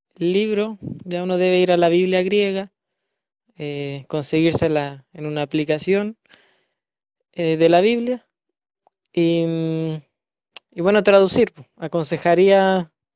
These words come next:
traducir primero textos más fáciles, como son los de Juan, por ejemplo, el Evangelio, las epístolas de Juan,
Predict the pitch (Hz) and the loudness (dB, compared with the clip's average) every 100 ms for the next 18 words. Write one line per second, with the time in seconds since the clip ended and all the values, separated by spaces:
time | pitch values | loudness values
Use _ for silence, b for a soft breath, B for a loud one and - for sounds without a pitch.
0 | _ - 170 170 160 - 190 - 175 170 | _ -6 0 2 2 2 0 0 -2 0
1 | 175 170 165 160 160 165 _ _ _ - | 2 4 4 0 -4 -14 _ _ _ -4
2 | 180 - 180 170 170 214 202 170 151 165 | -4 0 0 0 0 0 0 0 -4 -6
3 | _ _ _ _ _ _ _ - 151 147 | _ _ _ _ _ _ _ -14 -12 -8
4 | 165 160 156 156 151 196 180 147 147 131 | -4 0 0 0 0 2 2 -2 -8 -8
5 | 143 139 _ _ _ _ _ _ _ 247 | -14 -18 _ _ _ _ _ _ _ _
6 | _ 165 151 143 143 135 - 175 175 170 | _ -12 -8 -4 -4 -4 0 2 4 2
7 | 160 - 156 165 - 160 156 156 - 175 | 0 -4 -8 -10 -8 -6 -6 -8 -6 -6
8 | 185 | -8